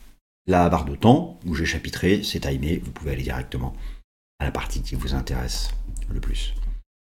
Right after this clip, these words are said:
Euro. Alors, moi vous me connaissez, j'aime être transparent. Quand je me plante, je me plante, je le dis, je l'assume, j'en tire des leçons, j'avance et j'essaye d'améliorer tout ça. Et quand j'ai raison,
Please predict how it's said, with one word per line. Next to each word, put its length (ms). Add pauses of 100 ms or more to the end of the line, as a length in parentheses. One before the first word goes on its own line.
(360)
Euro. 400 (880)
Alors, 360 (1040)
moi 100
vous 80
me 60
connaissez, 540 (1300)
j'aime 180
être 360
transparent. 840 (260)
Quand 140
je 80
me 160
plante, 520 (140)
je 120
me 120
plante, 380 (220)
je 220
le 140
dis, 220
je 140
l'assume, 560 (320)
j'en 100
tire 200
des 100
leçons, 420
j'avance 540
et 60
j'essaye 280
d'améliorer 400
tout 140
ça. 260 (640)
Et 40
quand 120
j'ai 100
raison, 380